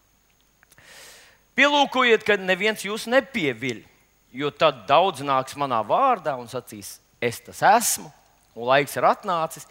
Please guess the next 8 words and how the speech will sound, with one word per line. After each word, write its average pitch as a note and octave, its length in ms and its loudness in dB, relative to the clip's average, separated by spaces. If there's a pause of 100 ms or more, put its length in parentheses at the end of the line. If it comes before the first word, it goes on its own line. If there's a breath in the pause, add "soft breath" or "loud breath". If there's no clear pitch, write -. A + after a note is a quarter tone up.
(500 loud breath)
bet F3+ 100 -10
nesekojiet C3 680 -2
viņiem. G#2+ 360 -12 (560)
Un D3+ 80 -10
kad F3 140 -2
jūs F3 180 -2
dzirdat E3 400 -2
par A2+ 160 0